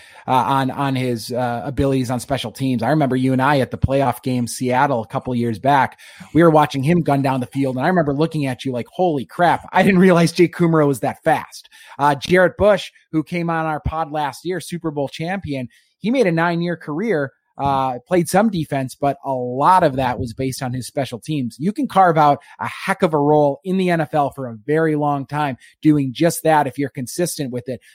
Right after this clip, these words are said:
The Packers had a, uh, very poor, uh, inconsistency last year on special teams. We had some standout athletes there, but as a unit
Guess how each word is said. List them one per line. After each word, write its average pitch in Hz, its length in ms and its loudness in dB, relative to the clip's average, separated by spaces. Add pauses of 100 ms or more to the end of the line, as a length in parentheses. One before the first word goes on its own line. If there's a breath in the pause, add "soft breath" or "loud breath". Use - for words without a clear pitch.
The 127 100 -8
Packers 175 560 0 (240 soft breath)
had 151 220 4
a, 139 260 -2
uh, 120 320 -4 (320)
very 165 340 4
poor, 156 480 4 (280 soft breath)
uh, 127 260 0
inconsistency 160 840 -4
last 147 340 0
year 151 80 -2
on 139 80 -4
special 139 340 -4
teams. 143 380 -4
We 135 80 -4
had 123 100 -6
some 117 100 -8
standout 151 520 0
athletes 151 540 -2
there, 170 280 4
but 139 220 0
as 139 280 -2
a 131 60 -4
unit 143 480 0